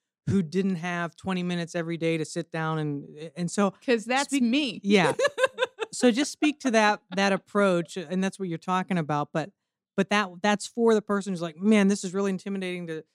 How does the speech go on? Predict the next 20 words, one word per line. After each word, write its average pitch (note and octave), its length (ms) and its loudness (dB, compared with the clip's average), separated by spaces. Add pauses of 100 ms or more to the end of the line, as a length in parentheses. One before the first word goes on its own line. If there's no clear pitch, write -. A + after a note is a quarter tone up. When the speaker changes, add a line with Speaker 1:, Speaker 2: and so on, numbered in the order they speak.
(200)
Speaker 1:
schedule F#3+ 460 -6
out E3+ 140 -4
twenty G#3 240 -2
minutes F#3 280 -2
every G#3 220 -4
day F#3 280 -4
before F3 300 -6
breakfast." E3+ 640 -8
Speaker 2:
No, F3+ 640 -4 (220)
no, F3 480 -6
I A3 240 -4
don't, F3 460 -4 (100)
I G#3+ 180 -6
barely, F#3 460 -4
I, A#3 200 -4 (200)
yeah, - 280 -16
we G#3+ 100 -4
don't F#3+ 160 -4
do - 100 -14
anything - 440 -8